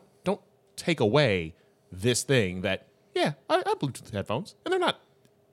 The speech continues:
that expensive anymore. And I actually don't use my headphones that much on my phone. But for Christ's sakes, just, just give me the option.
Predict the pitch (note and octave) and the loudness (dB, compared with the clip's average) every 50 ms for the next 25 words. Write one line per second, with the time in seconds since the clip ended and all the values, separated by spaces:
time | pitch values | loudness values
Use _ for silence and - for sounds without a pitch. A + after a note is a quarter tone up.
0 | - - D#3 C3+ C3+ A#2+ A2 - A#2 F#2+ F#2+ G2 F#2+ F#2+ G2 G2+ B2 F3+ - - | -16 -8 0 2 2 2 2 2 -2 -4 -2 -2 -2 -2 0 -2 -2 -2 -2 -2
1 | D4 F#4 F#4 - - C#3+ D3+ F3 F3 - - B2+ B2 D3 G3+ G3+ F3 D#3+ D#3 D#3 | 0 0 0 0 2 4 4 4 2 0 -10 -2 2 4 6 6 6 4 2 2
2 | D3 D#3 F3 - D#3+ D3+ C#3 - C#3 - C#3 D3 D#3+ D3+ - A2 F#2 D#2+ - - | 2 0 2 2 2 2 2 2 0 0 0 -4 -4 -4 -4 -6 -6 -6 -6 -8
3 | F2 D2 C#2+ - _ _ _ _ _ _ _ _ - - A3+ G3 - - - _ | -8 -8 -10 -14 _ _ _ _ _ _ _ _ -6 -2 0 0 0 -2 -6 _
4 | _ _ _ _ _ _ - - - - - C4+ D4+ B3 - - - G#3+ G#3+ D#3 | _ _ _ _ _ _ -20 -18 -16 -12 -10 -8 -8 -6 -6 -6 -6 -4 -4 -4
5 | - - A#3+ B3 - - - - - - - B3 G#3+ G#2+ F2 G#2 A2+ - - - | -4 -4 -4 -4 -6 -6 -8 -8 -6 -4 -2 -2 -2 0 2 2 2 0 0 -6
6 | - - | -14 -16